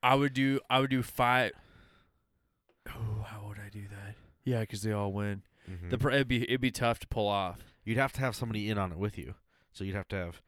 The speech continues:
Speaker 2: J-,
Speaker 1: Yeah, like, me and
Speaker 2: J-Dog in
Speaker 1: Lace.
Speaker 2: on it, or Lace in on
Speaker 1: Or
Speaker 2: it.
Speaker 1: I would tell her, be like, "Hey, like, we're, we're, we'll do it, and I'm not gonna give one to, like, my brother-in-law,"
Speaker 2: Yeah.
Speaker 1: and then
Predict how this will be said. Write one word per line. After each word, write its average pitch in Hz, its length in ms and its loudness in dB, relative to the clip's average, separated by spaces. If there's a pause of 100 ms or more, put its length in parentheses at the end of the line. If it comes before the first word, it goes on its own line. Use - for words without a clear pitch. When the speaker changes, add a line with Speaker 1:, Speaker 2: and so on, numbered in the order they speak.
(600)
Speaker 2:
J-, 147 160 6
Speaker 1:
Yeah, 151 360 10
like, 143 40 8
me - 60 8
and 143 100 6
Speaker 2:
J-Dog 113 180 10
in 107 60 4
Speaker 1:
Lace. - 260 6
Speaker 2:
on 92 220 4
it, 110 100 -4 (140)
or 101 140 0
Lace 110 360 0
in 110 140 -2
on 92 180 0
Speaker 1:
Or 175 120 8
Speaker 2:
it. 170 40 10
Speaker 1:
I 170 80 12
would 175 140 8
tell 147 240 6
her, 131 220 4
be 120 180 2
like, 113 180 2
"Hey, 120 280 4
like, 107 200 -2
we're, 117 300 0
we're, 113 160 -4 (720)
we'll 147 180 0
do 135 200 4
it, 127 180 4
and 123 120 2
I'm 123 100 2
not 123 140 4
gonna 120 140 0
give 117 160 2
one 113 200 2
to, 113 60 2
like, 107 120 0
my 113 100 0
brother-in-law," 110 600 2
Speaker 2:
Yeah. 110 120 2
Speaker 1:
and 71 80 -2
then 107 240 -4